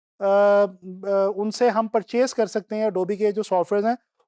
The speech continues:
उनकी ये लिस्ट एक हमारे सामने आ गई है। ठीक है जी, अब ये पाकिस्तान के, अ, डिस्ट्रीब्यूटर्स हैं Adobe के, इनमें से किसी से भी आप कॉन्टैक्ट कर सकते हैं और कॉन्टैक्ट करके आप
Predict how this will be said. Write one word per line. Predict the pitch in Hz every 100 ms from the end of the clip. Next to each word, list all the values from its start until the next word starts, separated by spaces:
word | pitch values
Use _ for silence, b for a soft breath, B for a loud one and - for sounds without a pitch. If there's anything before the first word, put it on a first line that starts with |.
| -
उनकी | 277 285 277
ये | 294
लिस्ट | 220 247 -
एक | 254 240
हमारे | 233 196 202
सामने | 220 208 214
आ | 180 175
गई | 226
है। | 262 254 - _ _ -
ठीक | 208
है | 247
जी, | 240 262 _ _ _
अब | 185 196
ये | 226
पाकिस्तान | 262 226 220 247 247
के, | 226 247 247
अ, | 240 190 190
डिस्ट्रीब्यूटर्स | 196 - 190 202 196 247
हैं | 254 254
Adobe | 214 208 240
के, | 262 254 _ _ _ -
इनमें | 254 262
से | 254 262
किसी | - 240 285
से | 269
भी | 247 247
आप | 240
कॉन्टैक्ट | - 202 185 226 233
कर | 240 226
सकते | 247 - 247
हैं | 247 _ _ _
और | 208 254
कॉन्टैक्ट | 247 220 202 233
करके | 214 196 226 226
आप | 175 185